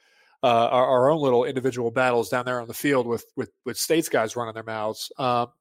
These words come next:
but th-, I think everybody's family, my family included, uh, has had an experience, uh, a negative experience with State fans,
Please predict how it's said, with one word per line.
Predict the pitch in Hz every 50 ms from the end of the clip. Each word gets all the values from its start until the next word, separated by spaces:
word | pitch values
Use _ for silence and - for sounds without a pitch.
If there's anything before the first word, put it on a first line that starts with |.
| _ -
but | 151 - -
th-, | 180 185 185 - - _ _ _ _ _ _ - -
I | 151
think | - - 196 165 160
everybody's | 151 160 180 175 147 143 135 131 120 -
family, | - 156 135 131 131 139 139
my | 131 131 131
family | 131 - 156 139 131 131 120
included, | 113 110 113 127 135 131 120 117 110 110 _ _ _ _ - - - - - _ -
uh, | 123 120 123 123
has | 123 139 127 -
had | 143 143 135
an | 131 123
experience, | 123 - - - - 147 139 135 135 131 131 127 123 120 - - - - -
uh, | 151 127 120 123 135 131
a |
negative | 131 131 143 147 139 143 139 127
experience | 127 120 - - - 143 131 127 127 123 120 -
with | 131 113
State | - - - 131 131 131 -
fans, | 135 127 123 120 117 117 117 - - -